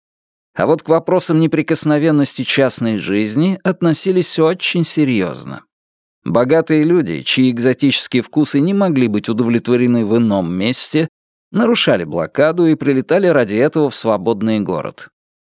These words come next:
Так что, когда Мари и Дель Касаль с поддельными документами и кучей конгрегатских франков арендовали шесть этажей пентхауса на самом глубоком ярусе Гранд Крестон Отель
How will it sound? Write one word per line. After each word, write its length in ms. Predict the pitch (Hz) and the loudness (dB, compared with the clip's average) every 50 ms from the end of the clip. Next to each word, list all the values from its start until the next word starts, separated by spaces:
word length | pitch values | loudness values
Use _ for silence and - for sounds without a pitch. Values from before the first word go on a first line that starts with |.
| _ _ _ _ _ _ _ _ _ _ _ _ - | _ _ _ _ _ _ _ _ _ _ _ _ -2
Так 240 | 131 139 151 139 - | 0 0 0 0 -2
что, 560 | - - - - 147 139 135 131 127 120 110 - | -4 -4 -2 0 2 4 4 4 2 2 0 -2
когда 320 | - 120 117 117 127 127 | -2 -4 -2 0 0 0
Мари 540 | 123 123 120 120 120 139 165 160 123 85 82 | 0 0 0 0 0 0 0 0 0 -2 -4
и 40 | 82 | -6
Дель 280 | 71 73 113 123 113 - | -4 -2 -2 -2 -2 -2
Касаль 560 | - 98 90 - - - 156 156 113 - - _ _ _ - - | -4 -2 -2 0 0 0 0 0 0 -2 -6 _ _ _ -18 -12
с 140 | - - - | -8 -6 -2
поддельными 600 | - 131 139 139 147 196 202 196 190 180 165 160 | -2 -2 -2 -2 -2 0 0 0 2 2 2 2
документами 760 | 139 143 - 147 139 135 143 147 135 120 - 117 107 110 110 | 0 0 0 0 2 2 2 2 0 -2 -4 -4 -4 -4 -4
и 40 | |
кучей 340 | 98 - 156 147 - - 123 | -2 0 0 0 0 -2 -2
конгрегатских 800 | 95 - 127 123 107 123 127 120 139 139 - - - 135 120 - | -2 -2 -2 0 0 0 0 2 0 0 0 -2 -4 -6 -6 -4
франков 640 | - 139 143 143 123 101 - - 78 - - - - - | -2 0 0 0 0 -2 -6 -10 -14 -14 -14 -10 -4 -2
арендовали 560 | 135 123 135 131 127 135 139 147 147 139 123 | 0 0 2 2 2 2 2 2 2 0 0
шесть 340 | 117 - - 139 131 - - | -2 -2 0 0 0 -2 -2
этажей 380 | 127 - 127 123 117 143 139 | -2 0 0 0 2 0 0
пентхауса 680 | - - 131 131 - - - 143 139 113 107 - - 113 | 0 0 -2 -2 -2 0 0 2 2 2 0 -2 -4 -2
на 160 | 110 110 110 | -2 -2 0
самом 520 | 104 - - - 220 220 208 196 185 165 147 | 0 0 0 0 0 0 0 0 0 0 2
глубоком 560 | 156 160 160 143 135 151 127 - - 107 107 | 2 2 2 2 2 0 0 -2 -4 -4 -2
ярусе 480 | 101 107 120 120 104 95 - - - | 0 2 2 2 0 0 -4 -6 -6
Гранд 340 | 92 98 113 123 117 101 - | -2 -2 0 0 0 -2 -6
Крестон 560 | - - 110 110 104 - - - - 95 87 | -6 -2 -2 0 0 0 -2 -4 -4 -4 -2
Отель 420 | 87 78 - - 143 156 175 170 | -2 -4 -2 -2 -2 0 -2 -2